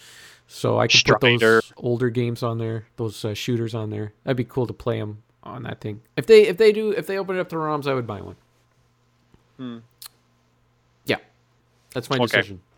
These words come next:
Speaker 2: Hey, you know what?
Speaker 1: Chicken butt. You know why?
Speaker 2: I haven't heard that in a while.
Speaker 1: You know why?
Speaker 2: Chicken thigh.
Speaker 1: Yeah.
Speaker 2: Aren't we rad?
Speaker 1: <laughs> Tubular, man.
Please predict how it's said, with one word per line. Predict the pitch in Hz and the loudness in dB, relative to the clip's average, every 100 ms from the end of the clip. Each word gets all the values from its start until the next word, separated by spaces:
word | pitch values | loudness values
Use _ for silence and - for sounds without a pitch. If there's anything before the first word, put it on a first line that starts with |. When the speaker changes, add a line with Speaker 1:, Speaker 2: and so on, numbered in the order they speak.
| _ _ _ - - - - - - | _ _ _ -20 -20 -20 -20 -12 2
Speaker 2:
Hey, | 123 - - _ - - _ _ _ _ _ _ _ - | 2 2 -4 _ -20 -20 _ _ _ _ _ _ _ 2
you | 143 | 4
know | 147 | 6
what? | 175 - _ _ _ _ _ | 6 2 _ _ _ _ _
Speaker 1:
Chicken | - 123 | -2 -2
butt. | 104 98 _ _ _ _ _ _ _ _ _ _ _ _ _ _ _ _ | -4 -8 _ _ _ _ _ _ _ _ _ _ _ _ _ _ _ _
You | 139 | 2
know | 135 117 | 4 6
why? | 113 117 | 6 6
Speaker 2:
I | |
haven't | 147 170 | 4 6
heard | 185 175 | 6 6
that | 165 | 2
in | 185 | 2
a | 190 | 2
while. | 208 139 110 - | 4 2 -2 -2
Speaker 1:
You | 131 | 2
know | 123 | 2
why? | 117 117 139 180 - _ _ _ _ _ - | 2 2 0 -4 -12 _ _ _ _ _ -20
Speaker 2:
Chicken | - _ _ | -20 _ _
thigh. | 113 113 113 - - - | -6 -4 -6 -10 -16 -12
Speaker 1:
Yeah. | 123 101 101 - - _ _ _ _ _ _ _ _ _ - - _ _ _ _ - | -10 -10 -12 -16 -20 _ _ _ _ _ _ _ _ _ -20 -20 _ _ _ _ -14
Speaker 2:
Aren't | 110 101 | -14 -10
we | 113 | -12
rad? | 110 101 101 107 110 110 127 - - - 120 - | -2 0 2 2 0 0 -4 -6 -10 -12 -14 -8
Speaker 1:
<laughs> | 135 123 - _ _ | -6 -6 -10 _ _
Tubular, | - 151 143 135 113 101 | 4 6 6 4 4 0
man. | 101 104 107 117 | -2 -2 -4 -6